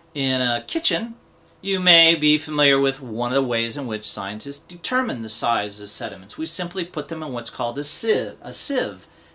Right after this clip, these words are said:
And it, by shaking that sieve or running water through it,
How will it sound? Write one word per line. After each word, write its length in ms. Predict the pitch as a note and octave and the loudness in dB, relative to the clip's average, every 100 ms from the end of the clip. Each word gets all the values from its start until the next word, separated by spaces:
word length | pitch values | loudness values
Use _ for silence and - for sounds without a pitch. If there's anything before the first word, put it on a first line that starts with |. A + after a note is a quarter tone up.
| - | -8
And 280 | B2+ B2+ B2 | -4 -4 -6
it, 280 | C#3+ B2+ | -12 -8
by 380 | C3+ B2+ A#2+ A#2 | -2 0 2 -2
shaking 480 | A2+ - F#3 G#3+ F#3+ | -2 0 0 0 0
that 220 | C#3+ - | 0 0
sieve 480 | - C#3+ C3 C3+ E3+ | 0 2 2 2 0
or 140 | A#2 | -4
running 300 | A2 A#2+ A2+ | -2 -2 -2
water 320 | A2+ C#3+ G3+ E3+ | 0 2 2 0
through 240 | D3 C3+ | -2 -2
it, 120 | D3 | -2